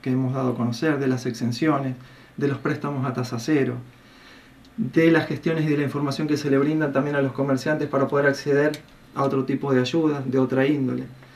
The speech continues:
Eh, esto desde el inicio de la pandemia, y no necesitamos que nadie venga a, a requerirlo, no necesitamos que a nadie se le ocurra, fue por iniciativa propia desde el inicio de la pandemia. Y antes de la pandemia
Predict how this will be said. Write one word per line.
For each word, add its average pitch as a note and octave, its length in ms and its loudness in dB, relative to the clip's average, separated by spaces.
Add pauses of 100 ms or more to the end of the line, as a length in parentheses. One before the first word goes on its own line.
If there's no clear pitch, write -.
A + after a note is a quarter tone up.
(460)
Eh, D3 420 4
esto E3+ 260 2
desde D3+ 180 4
el C3 80 2
inicio D#3 360 2
de C3 60 4
la B2+ 100 2
pandemia, B2+ 360 2
y - 20 -2
no D3+ 100 0
necesitamos D3 600 -4
que D3 140 -6
nadie D#3+ 320 0
venga D3 380 -2 (160)
a, B2+ 420 -8
a C3 40 -2
requerirlo, C3 560 0
no C#3 100 -4
necesitamos C3+ 600 -4
que C#3 140 -8
a - 20 -4
nadie D#3 220 2
se D#3 140 -2
le C#3+ 80 0
ocurra, D3 300 -2
fue D#3+ 180 -2
por D#3 140 0
iniciativa C3+ 580 0
propia D#3 420 2 (500)
desde C#3+ 240 0
el C#3 60 0
inicio D3+ 280 -2
de C3+ 100 -2
la B2+ 60 -4
pandemia. B2 460 0
Y E3 140 4
antes F#3 320 2
de C#3+ 80 0
la C3+ 120 0
pandemia D3+ 520 0